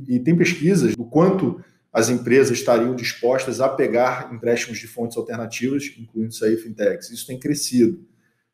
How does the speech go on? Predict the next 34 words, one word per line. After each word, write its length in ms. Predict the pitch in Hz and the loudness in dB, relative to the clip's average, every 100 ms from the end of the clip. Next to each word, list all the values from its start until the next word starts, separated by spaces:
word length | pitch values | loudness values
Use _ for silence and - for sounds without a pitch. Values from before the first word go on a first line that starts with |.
| _ | _
Então, 180 | 123 123 | 4 6
é 80 | 123 | 6
uma, 140 | 147 | 4
é 180 | 147 127 | 4 4
um 120 | 139 | 2
indicativo 480 | 135 127 - 131 127 | 2 0 2 0 -2
de 80 | 123 | -4
que 100 | 110 | -4
sim, 500 | - - 139 202 190 | -4 -2 -2 -2 0
o 40 | 110 | 0
Open 180 | 117 110 | 2 2
Banking 220 | 107 107 | 0 0
pode 260 | 117 123 | 0 0
facilitar, 800 | - 117 110 101 104 101 170 170 - _ _ - | 0 -4 -4 -6 -2 0 0 -4 -16 _ _ -2
é 120 | 120 | 2
um 80 | 127 | 2
indicativo 600 | - - 147 120 110 107 | 2 0 -2 0 0 -2
de 120 | - | -8
que 500 | - 113 107 95 - - | -4 0 0 0 -6 -6
não 220 | 117 131 | 0 0
só 180 | - 123 | 4 4
você 220 | 110 104 | 4 0
pode 360 | - 113 113 - | -2 -2 -2 -2
ter, 360 | 107 101 101 | -2 -2 -2
eh, 160 | 107 107 | -8 -10
só 280 | 110 131 127 | -4 0 0
a 40 | 110 | 0
fonte 240 | - 110 | -2 -4
de 80 | 107 | -4
acesso 340 | 107 107 104 | -4 -4 -4
a 40 | 98 | -4
crédito, 420 | 117 131 135 113 | 0 0 0 -6
mas 160 | 110 - | -8 -4
também 340 | 113 120 | -2 -2